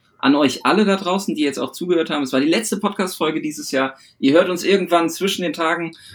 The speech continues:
und, ähm, habt hoffentlich auch ein erholsames Weihnachtsfest schon hinter euch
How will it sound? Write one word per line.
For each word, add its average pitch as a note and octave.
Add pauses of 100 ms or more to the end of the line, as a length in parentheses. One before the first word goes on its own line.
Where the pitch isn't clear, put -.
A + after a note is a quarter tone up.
(160)
und, D3
ähm, C3+
habt D3+
hoffentlich D#3+ (560)
auch D#3
ein C3+
erholsames D#3+
Weihnachtsfest D3
schon C3+
hinter F3+
euch D3